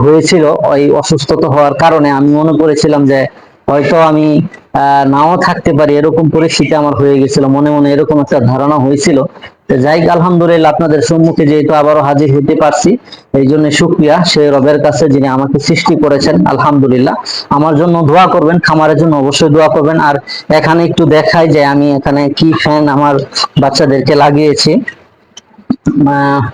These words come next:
বকনা বাচ্চাদের। সকলে মাশাআল্লাহ বলে নিবেন ইনশাআল্লাহ। এই যে দেখেন ফ্যান, এখানে বড় ফ্যান লাগিয়ে দিয়ে, যখনই বাচ্চা হবে, যদি ফ্রিজিয়ান জাতের হান্ড্রেড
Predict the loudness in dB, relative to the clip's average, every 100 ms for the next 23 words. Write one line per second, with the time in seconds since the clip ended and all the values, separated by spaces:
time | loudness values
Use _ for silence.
0 | -2 0 0 0 0 -2 -2 -4 -6 -14
1 | -6 -2 0 0 2 0 0 0 2 2
2 | 2 0 0 0 0 0 0 0 0 0
3 | 0 0 0 -4 -6 -20 -20 -6 -2 0
4 | -2 -2 0 2 4 4 2 0 0 0
5 | 0 2 2 2 2 0 0 2 2 2
6 | 2 2 0 2 2 2 2 2 2 2
7 | 2 0 0 2 4 2 2 2 2 2
8 | 4 4 2 0 -2 0 0 2 2